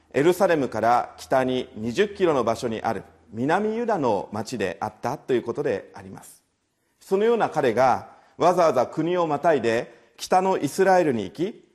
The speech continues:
そしてそこで神様の裁きを語り、イスラエルの人々の悔い改めを迫るということをするのであります。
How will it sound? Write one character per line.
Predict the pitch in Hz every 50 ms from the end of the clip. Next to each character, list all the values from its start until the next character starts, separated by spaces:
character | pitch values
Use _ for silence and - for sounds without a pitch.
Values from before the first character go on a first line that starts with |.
| _ _
そ | - - 240
し | 233
て | 220 -
そ | 180 165
こ | 160 196
で | 185 180 160 123 104 - -
神 | - 180 180 170
様 | 160 160 139 123
の | 117 110
裁 | - - 175 180 160 -
き | 143 127
を | 110
語 | 98 - 117 - 113 117
り、 | 127 156 175 - - - _ _ _ _ _ _ _ _ _ _ _ -
イ | 127
ス | 120 151 156
ラ | 151 139
エ |
ル | 135 127
の | 117
人 | - - 139
々 | 127 127 127 123
の | 120 127 135 123 110
悔 | - - - 147 147 165 180 180 175
い | 170
改 | 175 175
め | 170 165 170
を | 170 156 127 90 - - - -
迫 | - - 123 117 123 143 175
る | 196 202 196
と | 202 - 196 156
い | 139
う | -
こ | 127 123
と | - 180 147 107
を |
す | 92 - - 135
る | 139 143
の | 127 110
で | 95 92 82 - - -
あ | 185
り | 87 -
ま | - -
す。 | - - - -